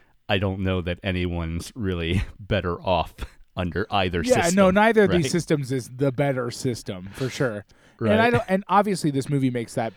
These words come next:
Speaker 2: point pretty clear because the
Speaker 1: Yeah.
Speaker 2: system that he, as in theory, loves makes him murder a man. Uh,
Speaker 1: Right.
Speaker 2: so, like, you know, it's not like it's doing him any favors either.
Speaker 1: Right. The mafia is th-, the devil you know,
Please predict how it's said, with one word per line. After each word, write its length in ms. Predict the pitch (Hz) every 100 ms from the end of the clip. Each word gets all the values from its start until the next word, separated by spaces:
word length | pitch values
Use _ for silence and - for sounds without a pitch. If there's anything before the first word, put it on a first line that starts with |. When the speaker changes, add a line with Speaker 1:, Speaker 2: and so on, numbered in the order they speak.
| _ -
Speaker 2:
point 220 | 127 101
pretty 240 | 117 98
clear 320 | - 196 170
because 460 | 110 113 127 117 - - _ _ -
the 120 | -
Speaker 1:
Yeah. 80 | 101
Speaker 2:
system 300 | 85 190 175
that 160 | 156 123
he, 400 | - 156 147 135 _ -
as 180 | 127 123
in 260 | 156 135
theory, 440 | 123 175 175 147 113
loves 520 | 113 135 120 110 - -
makes 260 | 110 123 -
him 80 | 104
murder 340 | 117 127 98 101
a 40 |
man. 360 | 92 90 92 107 _ _ _ _ _ _ _
Uh, 60 | 127 123 113 117
Speaker 1:
Right. 100 | -
Speaker 2:
so, 240 | - 139
like, 220 | 123 113 147
you 80 |
know, 160 | 120 104
it's 140 | 131 170
not 120 | 160
like 160 | 139 123
it's 160 | 123
doing 220 | 123 127 107
him 180 | 127
any 180 | 120 107
favors 360 | 104 110 101 98
either. 440 | 101 104 95 95 _ _ _ _ _ _ _ _ _ -
Speaker 1:
Right. 280 | 92 82 - _ _ _
The 80 | 110
mafia 520 | 104 107 - 98 92
is 360 | 92 90 85 -
th-, 160 | - -
the 200 | - 98
devil 320 | 87 104 90 85
you 160 | 82
know, 460 | 90 95 82 85